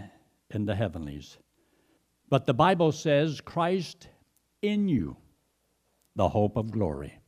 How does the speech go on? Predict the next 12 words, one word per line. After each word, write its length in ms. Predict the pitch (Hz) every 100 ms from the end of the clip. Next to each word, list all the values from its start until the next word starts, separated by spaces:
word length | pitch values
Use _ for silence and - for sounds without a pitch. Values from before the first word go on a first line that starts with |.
| _ _ _ _ _ _ _ _
Christ 640 | - 143 127 135 - - - _ _ _ _
in 260 | 156 131 98
you. 300 | 85 73 67 _ _ _ _ _ _ _ _
So 140 | - 151
I 140 | 196
believe 360 | 170 156 160 139
that 180 | 123
the 120 | - 131
Lord 580 | 147 135 127 135 131 113 - _ _ _ _ _ -
is 180 | 113 90
within 400 | 92 92 101 90
me. 260 | 76 67